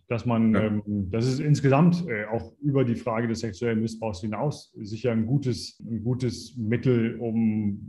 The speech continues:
Speaker 1: sowas besser auszubalancieren, um auch eine bessere Qualität hinzubekommen und so weiter und so fort.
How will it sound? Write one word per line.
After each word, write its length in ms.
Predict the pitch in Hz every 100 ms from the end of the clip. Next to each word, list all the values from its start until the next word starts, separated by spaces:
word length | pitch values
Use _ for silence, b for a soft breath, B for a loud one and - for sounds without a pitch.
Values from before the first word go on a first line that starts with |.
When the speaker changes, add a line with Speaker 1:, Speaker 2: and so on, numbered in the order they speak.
| -
Speaker 1:
sowas 320 | 120 113 113 113
besser 220 | 120 117
auszubalancieren, 1120 | 139 - 117 120 117 113 - 120 113 113 110
um 140 | - 120
auch 240 | 120 120
eine 100 | 127
bessere 320 | 110 123 131
Qualität 540 | 123 135 131 - 151 147
hinzubekommen 760 | 139 - 120 113 - 120 113
und 200 | 113 101
so 100 | 101
weiter 300 | 98 92 98
und 120 | 95
so 100 | 87 _
fort. 220 | 90 87